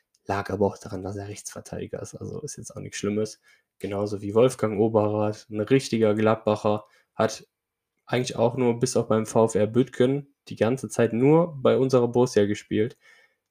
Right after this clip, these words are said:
Eine absolute Vereinslegende, der,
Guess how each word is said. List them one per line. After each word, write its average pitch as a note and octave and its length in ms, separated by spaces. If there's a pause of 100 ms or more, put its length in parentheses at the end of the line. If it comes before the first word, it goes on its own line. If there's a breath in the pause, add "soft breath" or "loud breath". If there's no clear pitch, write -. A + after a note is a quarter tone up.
(140)
Eine A#2+ 300
absolute C3 760
Vereinslegende, G#2+ 960
der, G#2+ 580